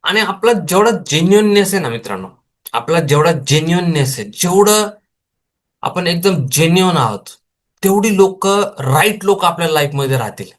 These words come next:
राईट लोक आपल्या बरोबर येतील किंवा राईट लोक, अशी चांगली लोक की जे लोकांना आपली व्हॅल्यू, ते लोक आपल्या बरोबर लाईफमध्ये राहतील. आणि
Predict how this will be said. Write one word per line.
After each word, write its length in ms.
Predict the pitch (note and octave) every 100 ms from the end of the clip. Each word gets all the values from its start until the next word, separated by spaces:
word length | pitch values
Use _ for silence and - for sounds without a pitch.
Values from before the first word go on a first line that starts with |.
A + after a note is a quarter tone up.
| _ _ _ -
राईट 460 | A#2 C3 F3+ G#3+ G#3+
लोक 160 | G3+
आपल्या 260 | F#3 F3+ F3+
बरोबर 380 | D#3 D#3 D3 C3+
येतील 360 | B2 A#2+ G#2 -
किंवा 160 | E3
राईट 420 | D#3+ D#3 F#3 G#3 G3+
लोक, 200 | G3+ F3+
अशी 220 | E3 F#3+
चांगली 400 | F3+ F3 F#3 G3+
लोक 240 | F#3+ F3 D#3 D3 - - _ _ -
की 100 | D#3+ C3+
जे 180 | C#3 A3+
लोकांना 540 | G#3+ G#3+ A3 A3+ A3+ G#3+
आपली 260 | G#3 G#3
व्हॅल्यू, 480 | G3 C#3+ D3+ E3+ F#3 G#3
ते 80 |
लोक 160 | G3+ G3
आपल्या 240 | F3+ F#3
बरोबर 340 | E3 E3 E3 D#3+ C#3+ - - _
लाईफमध्ये 560 | D3 C#3 C#3 C#3+ D3 C#3
राहतील. 240 | C3 B2+ A2+ _ _ _ _ -
आणि 520 | A#3+ B3+ B3 -